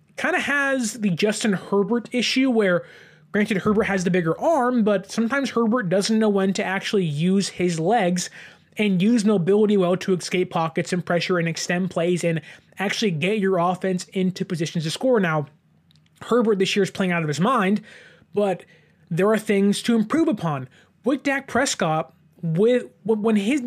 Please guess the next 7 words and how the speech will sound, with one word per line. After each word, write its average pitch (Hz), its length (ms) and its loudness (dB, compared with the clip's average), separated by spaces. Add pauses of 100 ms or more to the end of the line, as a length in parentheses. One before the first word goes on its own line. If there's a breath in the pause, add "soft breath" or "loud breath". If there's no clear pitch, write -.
(1080 loud breath)
Dak 277 260 -2
Prescott's 277 420 -2 (460)
decision-making 226 840 0
is 190 200 0
not 190 300 0
great 175 380 0 (120)
already. 147 680 -2